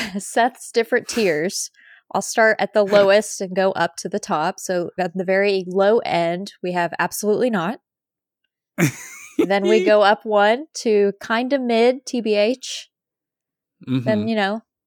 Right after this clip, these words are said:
Speaker 1: middle of the road, we say, we have, uh,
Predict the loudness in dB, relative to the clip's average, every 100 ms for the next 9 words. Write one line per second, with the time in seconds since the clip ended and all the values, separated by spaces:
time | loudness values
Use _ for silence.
0 | _ -6 0 2 4 2 2 4 4 4
1 | 0 -2 _ _ _ -10 -10 -4 -4 -4
2 | -8 -2 0 2 4 2 2 2 2 0